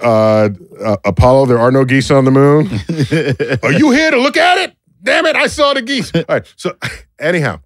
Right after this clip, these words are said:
Speaker 1: so the command module pilot, while on the far side of the moon,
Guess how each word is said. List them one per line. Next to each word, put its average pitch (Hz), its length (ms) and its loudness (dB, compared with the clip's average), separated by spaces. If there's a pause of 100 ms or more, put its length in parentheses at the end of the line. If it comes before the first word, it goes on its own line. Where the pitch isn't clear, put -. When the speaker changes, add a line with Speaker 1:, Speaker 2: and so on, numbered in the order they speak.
(260)
Speaker 1:
so 135 400 -2
the 120 180 -8
command 165 360 -2
module 123 280 -2
pilot, 101 320 -4 (160)
while 156 640 0
on 139 300 0
the 131 80 0
far 131 300 0
side 120 300 0
of 101 80 -4
the 101 80 -2
moon, 90 360 -4